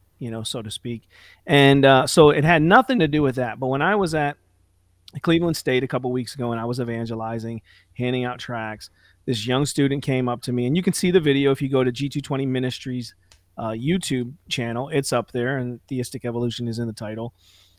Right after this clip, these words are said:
But he came up to me and basically was asking me, "Can you believe," and, and I'm kind of just summing it up, "Can you believe basically in the Bible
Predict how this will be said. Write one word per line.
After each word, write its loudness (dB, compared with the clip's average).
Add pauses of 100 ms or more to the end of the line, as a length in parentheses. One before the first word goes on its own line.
(160)
But 6
he 4
came 4
up 4
to -2
me 2
and 0
basically 0 (220)
was 2 (420)
asking 2
me, -2
"Can 0
you 0 (880)
believe," 0 (180)
and, -6
and -6
I'm -8 (380)
kind 0
of -2 (240)
just -6
summing 2
it 0
up, -4
"Can -2
you 0
believe 0
basically -4
in -4
the -8
Bible -2